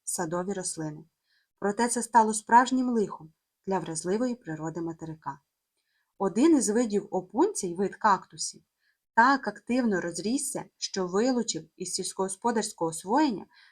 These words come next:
близько двадцяти мільйонів гектарів родючих земель.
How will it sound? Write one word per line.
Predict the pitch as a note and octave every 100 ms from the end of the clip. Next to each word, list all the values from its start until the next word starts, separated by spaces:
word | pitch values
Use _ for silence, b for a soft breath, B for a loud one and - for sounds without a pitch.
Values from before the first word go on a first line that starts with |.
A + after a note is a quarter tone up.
| b G3
близько | A3+ A3 G3+
двадцяти | F3+ F#3+ G#3 G#3 C4
мільйонів | C4 G3 G3 A3
гектарів | G3 G3 - F3 F#3 G#3
родючих | F#3+ D#3 D#3 E3+ D#3+
земель. | D#3+ D3+ C#3+